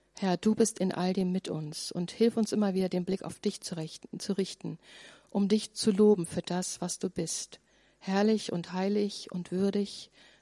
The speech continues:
und, ja, unserer Anbetung würdig, unseres Lobes, egal was unsere Umstände sein mögen. Und du weißt, wie schwer uns das manchmal fällt, aber wir beten, dass wir, ähm, ja, zusammen mit allen Werken deiner Schöpfung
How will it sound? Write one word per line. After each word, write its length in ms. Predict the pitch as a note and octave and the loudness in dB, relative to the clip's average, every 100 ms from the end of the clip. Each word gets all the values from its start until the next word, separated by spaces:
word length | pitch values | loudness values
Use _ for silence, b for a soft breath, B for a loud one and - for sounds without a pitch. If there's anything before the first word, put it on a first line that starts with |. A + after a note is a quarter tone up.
| b | b
und, 540 | - F#3 F3+ - - - | -4 -2 -2 -6 -12 -4
ja, 240 | G#3+ G#3+ | 0 0
unserer 560 | - A3 G#3+ F#3+ F#3 - | 2 2 4 2 -2 2
Anbetung 600 | G#3+ G#3 F3+ E3+ E3 D#3 | 4 4 4 0 -6 -4
würdig, 500 | E3 D#3+ - - - b b b | -4 -4 -10 -14 -18 b b b
unseres 420 | G#3+ G#3 G3+ - | 4 6 6 4
Lobes, 460 | G3 G3+ E3 D3+ - | 6 6 4 -2 -4
egal 500 | F#3+ F3+ F3 F3 E3+ b b - | -4 0 0 0 -4 b b -4
was 260 | F#3 - | -2 -2
unsere 240 | - F#3+ F3+ | -2 -2 0
Umstände 460 | G3 - F#3+ E3+ | -2 -2 -4 -4
sein 280 | D#3+ D#3 D#3 | -4 -6 -6
mögen. 440 | D#3 D#3 D#3 E3 - b b b b b | -8 -10 -12 -16 -20 b b b b b
Und 120 | G#3 | 4
du 60 | A3 | 6
weißt, 260 | A3 A3+ - | 8 6 4
wie 80 | |
schwer 240 | - F#3 F3+ | 2 4 2
uns 100 | F3 | 0
das 160 | E3+ | -6
manchmal 340 | D#3+ E3 - E3+ | -6 -8 -8 -10
fällt, 380 | - E3+ E3 - | -8 -8 -6 -4
aber 280 | - F3+ | 0 0
wir 180 | F3+ F3+ | 2 0
beten, 400 | F3 G#3+ A3+ F3+ | 2 2 4 0
dass 260 | F3 - - | -2 -4 -2
wir, 260 | F3+ F3+ F3 B B B B | -2 -2 -6 B B B B
ähm, 340 | F#3+ F3+ F3 F3 | 0 0 0 4
ja, 160 | A3+ | 4
zusammen 480 | G#3+ F#3+ G#3 G#3+ G3 | 4 4 4 6 4
mit 240 | F#3 - F#3+ | 2 0 4
allen 260 | G3+ G#3 | 6 6
Werken 300 | E3+ E3 F#3 | 4 0 -2
deiner 240 | F3 E3+ F3 | -2 -2 -2
Schöpfung 500 | - - - F3+ | -4 -6 -6 -6